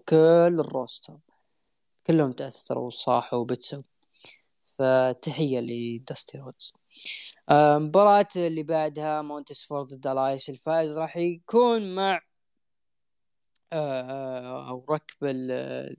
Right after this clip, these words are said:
المنافسين على لقب الولايات. فاز فيها مونتس فورد، يكون هو آخر المنضمين لمباراة إليمينيشن تشامبر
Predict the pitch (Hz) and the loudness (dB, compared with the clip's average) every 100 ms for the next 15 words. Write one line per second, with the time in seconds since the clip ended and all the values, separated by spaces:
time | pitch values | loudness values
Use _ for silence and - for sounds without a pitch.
0 | - _ _ _ - 156 165 160 - 151 | -18 _ _ _ -4 2 2 2 -2 0
1 | 123 131 135 131 131 127 131 131 127 175 | 0 0 -2 -4 -4 -6 -6 -2 4 4
2 | 190 - 165 147 - 147 143 143 135 131 | 4 4 4 4 -2 -8 -4 -4 -6 -8
3 | 131 - 131 - - 143 165 165 - - | -10 -12 -14 -12 2 4 4 2 -12 -20
4 | - _ _ 139 135 143 139 139 135 135 | -20 _ _ -4 -2 -4 -2 -2 0 2
5 | 143 139 - 143 135 127 123 123 127 123 | 2 2 -2 -12 -10 -10 -10 -6 -6 -4
6 | 127 120 123 123 127 123 - 127 131 - | -4 -6 -8 -2 2 2 0 -4 -2 -4
7 | 120 - 143 175 190 226 | -6 -2 2 4 6 4